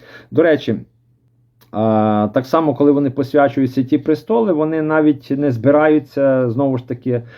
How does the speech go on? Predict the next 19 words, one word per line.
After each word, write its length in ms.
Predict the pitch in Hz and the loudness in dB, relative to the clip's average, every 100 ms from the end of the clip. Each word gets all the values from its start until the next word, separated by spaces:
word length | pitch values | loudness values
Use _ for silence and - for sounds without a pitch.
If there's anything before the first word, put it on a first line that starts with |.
| - - | -20 -14
е, 300 | 110 117 117 | -4 0 2
пропускати 1120 | 110 143 120 143 - 147 135 - 123 117 113 101 - | 2 0 -2 -8 0 2 2 0 0 2 0 -2 -4
ім'я 320 | 131 131 135 | 0 2 0
патріарха 680 | 127 120 123 135 123 - 120 | 0 -4 0 0 0 -2 -2
Московського 880 | 123 120 - 135 123 - 113 123 127 - - - - | -2 -4 -4 -4 -6 -6 -2 -2 -4 -20 -20 -20 -6
і, 200 | 135 131 | 2 4
е, 800 | 127 123 120 90 120 113 117 120 117 | 4 4 4 2 0 -2 -2 -2 0
Кирила, 460 | 135 165 202 147 - | 2 2 4 2 2
і 80 | 123 | -2
вони 320 | 131 147 151 | -2 -2 -2
штампують 640 | - 127 120 160 170 - | -4 -6 0 2 2 0
його 180 | 120 139 | -2 -2
на 120 | 127 | -2
кожному 400 | 120 139 131 131 | -2 -2 0 -2
святому 460 | 117 120 120 127 117 | -2 -4 -2 -2 0
престолі. 500 | 117 117 107 95 98 | -2 -4 -2 -2 0
От, 120 | 131 | -2
будь 180 | 135 131 | -2 0
ласка, 440 | 139 139 123 131 | 2 2 0 -6